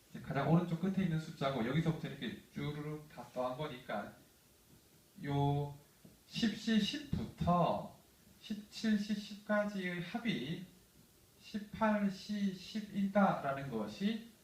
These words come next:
뭐 하키스틱의 정리 뭐 이런 것에 따라서 우리가 합을 간-, 굉장히 간단하게 계산할 수 있습니다. 물론 이 공식을 익숙하게 알고 있어야 이런 계산할 수 있겠죠. 아무튼 그렇게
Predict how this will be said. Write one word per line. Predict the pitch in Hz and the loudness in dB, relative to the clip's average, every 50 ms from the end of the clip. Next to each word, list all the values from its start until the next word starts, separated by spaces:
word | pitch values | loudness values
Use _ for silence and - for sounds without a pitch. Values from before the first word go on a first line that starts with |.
| - - - - - _ - - - - - - - - - | -20 -20 -20 -20 -20 _ -20 -20 -20 -20 -20 -20 -20 -16 -10
뭐 | - 101 - - | -8 -8 -8 -6
하키스틱의 | - 175 - - 202 196 202 - - 156 160 147 139 131 | -6 -8 -4 0 0 0 0 0 -4 -4 -2 -2 -2 -4
정리 | - - 101 101 127 151 180 196 | -6 -8 -8 -6 -2 0 0 0
뭐 | 185 - - | 0 -2 -2
이런 | - 139 147 143 139 143 - | 0 2 2 2 2 -2 -2
것에 | 131 131 - 147 143 139 | -4 -4 -2 -2 -4 -2
따라서 | - 151 156 - - - 151 117 107 107 - - - - - - - - - - - | 0 2 2 2 2 2 2 0 0 0 -2 -6 -14 -18 -20 -20 -20 -20 -20 -18 -12
우리가 | - - 120 123 120 120 - - - - - - - - | -10 -10 -4 -4 -4 -4 -4 -6 -10 -16 -20 -20 -20 -14
합을 | - - 214 214 208 180 147 - - | 0 2 4 6 6 6 6 4 2
간-, | - - - - - - | -4 -8 -12 -12 -14 -10
굉장히 | - 135 139 156 170 165 160 160 | -8 -4 2 4 6 6 6 4
간단하게 | - - 131 131 - 151 147 143 139 139 139 - | 2 -4 -10 -6 -2 0 0 2 2 0 -2 -4
계산할 | - - - 135 135 127 | -6 -6 -2 -2 -2 -2
수 | - 139 | -2 -4
있습니다. | - - - - - - - - | -6 -8 -10 -12 -12 -8 -8 -8
물론 | - - 143 156 156 156 - - - - - - - - - - | -6 -2 2 2 2 2 2 -2 -12 -18 -20 -20 -20 -20 -12 -2
이 | 160 170 | 0 2
공식을 | 165 175 180 175 160 - - 135 147 175 214 214 - - - - - - - - | 2 2 0 0 -4 -4 -4 -2 2 2 2 2 0 -2 -14 -20 -20 -20 -6 -2
익숙하게 | 175 165 - - 196 196 196 196 - - | -2 0 2 2 4 8 8 8 8 8
알고 | - 127 127 131 147 160 | 4 2 2 4 4 4
있어야 | 190 196 - 175 160 156 - - | 4 4 4 4 4 4 4 2
이런 | - 147 143 143 147 - - | 0 0 -2 -2 -2 -4 -8
계산할 | - - - - - - 151 165 | -8 -8 -6 -6 -6 -4 -4 -4
수 | - - - | -4 -4 -10
있겠죠. | - - 110 113 - - - - - 98 - - - - - - - - _ _ - | -10 -8 -10 -10 -10 -8 -4 -4 -4 -4 -4 -8 -12 -20 -20 -20 -20 -20 _ _ 2
아무튼 | - 185 180 170 160 - 196 226 208 156 - | 2 4 6 6 4 6 6 6 6 4 0
그렇게 | - 156 160 156 156 - - 160 151 151 - - | 2 4 4 4 4 2 0 -2 0 -2 -2 -8